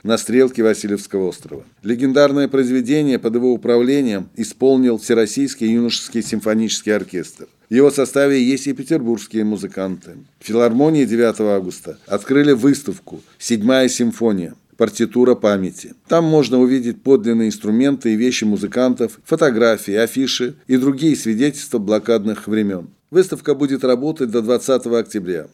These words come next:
Советую всем сходить в Большой зал филармонии на концерт и обязательно посмотреть эту выставку. Встретился с художественным руководителем филармонии Юрием Тимиркановым и Юрием Башметом. Обсудили планы участия филармонии в общегородских проектах.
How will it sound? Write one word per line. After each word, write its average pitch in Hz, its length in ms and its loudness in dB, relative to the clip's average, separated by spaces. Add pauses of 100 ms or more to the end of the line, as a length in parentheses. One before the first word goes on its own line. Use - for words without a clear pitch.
(100)
Советую 165 480 2
всем 131 240 -2
сходить 131 420 -2
в 110 40 -16
Большой 123 340 0
зал 110 240 0
филармонии 113 720 -2
на 110 120 -6
концерт 123 520 -2 (100)
и 160 100 -4
обязательно 135 640 -2
посмотреть 104 600 -6
эту 95 200 -8
выставку. - 560 -12 (240)
Встретился 156 560 0
с 123 60 -6
художественным 123 640 0
руководителем 120 720 0
филармонии 104 760 -2
Юрием 127 420 2 (100)
Тимиркановым 95 880 -4 (100)
и 101 80 -6
Юрием 123 520 0
Башметом. 101 680 -4 (300)
Обсудили 170 520 0
планы 147 340 2
участия 131 460 0
филармонии 117 720 0 (100)
в 113 60 -2
общегородских 117 720 -2
проектах. 101 560 -2